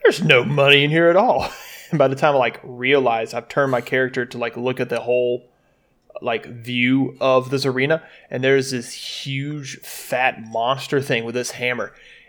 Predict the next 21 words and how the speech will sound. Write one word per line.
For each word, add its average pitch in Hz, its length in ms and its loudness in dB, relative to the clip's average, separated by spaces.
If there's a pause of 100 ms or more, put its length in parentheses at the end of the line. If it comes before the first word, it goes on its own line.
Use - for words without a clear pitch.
(140)
and 120 160 -2
it 131 240 -2 (220)
just - 420 -6 (100)
leaps, 117 640 -4 (340)
sledgehammers 143 1200 2
me 117 240 -6
in 117 340 -14
one 147 320 2
hit, 127 240 -2
just, - 220 -10 (240)
"Gah!" 170 680 6 (580)
And 123 120 -4
then, 123 100 -2
like, 113 380 0
the 120 80 -4
words, 120 440 2 (220)
like, 131 240 -4
slowly 127 400 0
appear, 120 260 -2
"You 113 280 -6
died." - 640 -6